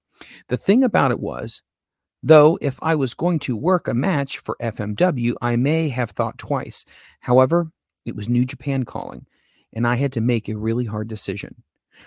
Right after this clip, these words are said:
With New Japan looking to give me a contract, I accepted and quickly made me double book for two very big events.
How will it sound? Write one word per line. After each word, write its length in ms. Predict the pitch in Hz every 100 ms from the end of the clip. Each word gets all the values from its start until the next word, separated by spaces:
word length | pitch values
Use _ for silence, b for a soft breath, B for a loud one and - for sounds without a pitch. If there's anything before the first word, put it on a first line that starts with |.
| b
With 220 | 127 123
New 140 | 151 175
Japan 500 | 214 - 151 139 123
looking 240 | 117 123
to 60 | 110
give 200 | 107 101
me 120 | 87
a 40 |
contract, 680 | - - 208 156 104 - -
I 100 | 120
accepted 680 | 117 110 - 175 - - 110 -
and 140 | 113 104
quickly 400 | - - 175 156
made 420 | 123 113 120 120 B B B -
me 120 | 113
double 400 | 110 139 175 202
book 420 | 170 151 - - _ _ _
for 260 | - - 107 _
two 320 | - 170 131
very 320 | 110 123 120
big 220 | 107 113
events. 560 | 107 107 - - - -